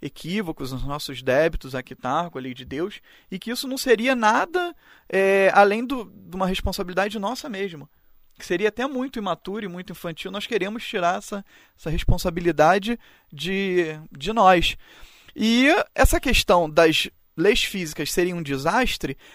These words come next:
há de se entender o seguinte, né? Se as leis físicas são de fato um desastre,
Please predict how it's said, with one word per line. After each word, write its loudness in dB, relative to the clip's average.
há 6
de 2
se -4
entender 0
o 0
seguinte, -6
né? -8
Se 0
as 4
leis 2
físicas -6
são -4
de -10
fato -2
um -4
desastre, -2